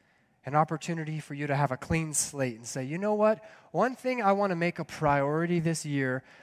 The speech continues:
is not compromising my time with Jesus." Now, I know that can be very difficult in the morning, depending on the season of life you're in. I've got three kids at home.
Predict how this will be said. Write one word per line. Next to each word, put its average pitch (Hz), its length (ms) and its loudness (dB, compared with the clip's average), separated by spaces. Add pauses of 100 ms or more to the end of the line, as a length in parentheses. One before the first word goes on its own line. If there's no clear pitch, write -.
(760)
is 147 160 -4
not 190 220 2
compromising 170 720 2
my 135 140 0
time 147 340 -2
with 113 180 -8
Jesus." 98 580 -10 (2000)
Now, 160 160 6
I 190 160 4
know 175 580 2 (320)
that 160 200 4
can 180 140 4
be 165 120 2
very 175 400 4
difficult 156 680 -2
in 139 160 -8
the 131 80 -6
morning, 123 640 -8 (360)
depending 156 420 -2
on 143 80 0
the 135 80 -4
season 135 400 -6
of 117 100 -6
life 123 300 0
you're 110 140 -8
in. 101 140 -10
I've 139 220 2
got 143 240 0
three 180 380 -6
kids 143 340 -2
at 117 100 -6
home. 104 360 -10